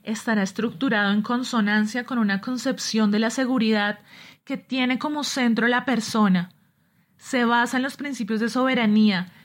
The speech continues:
no intervención y libre determinación de los pueblos, y que permite articular las medidas de seguridad con las medidas de desarrollo y bienestar individuales y colectivas contempladas en el presente acuerdo,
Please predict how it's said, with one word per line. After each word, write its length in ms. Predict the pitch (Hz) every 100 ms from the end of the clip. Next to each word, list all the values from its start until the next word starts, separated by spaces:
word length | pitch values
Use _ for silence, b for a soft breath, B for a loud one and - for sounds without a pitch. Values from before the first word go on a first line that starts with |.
| B
no 280 | 208 240 233
intervención 840 | 233 262 254 262 233 233 254 269
y 280 | - 226 240
libre 340 | 233 277 311 302
determinación 760 | 311 311 294 262 240 220 202
de 80 | 202
los 180 | 220 -
pueblos, 560 | 214 202 190 175 - B B B B
y 120 | 196
que 120 | -
permite 400 | 185 233 208 185
articular 600 | 196 214 - 240 208 190
las 260 | 214 220 233
medidas 480 | 233 214 202 196 202
de 100 | 233
seguridad 760 | 254 240 220 196 196 214 - b b b
con 200 | - 247
las 180 | 233 -
medidas 400 | 214 208 208 208
de 80 | 240
desarrollo 520 | 262 247 202 196 190
y 20 |
bienestar 540 | 202 240 240 226 202 190
individuales 840 | 202 240 226 214 214 190 175 - b b b
y 120 | 214
colectivas 920 | - 226 196 - - 247 269 302 - B B B
contempladas 960 | - 240 226 202 196 254 240 240 240
en 80 | 277
el 120 | 269
presente 400 | - 233 214 190
acuerdo, 520 | 180 - 190 165 156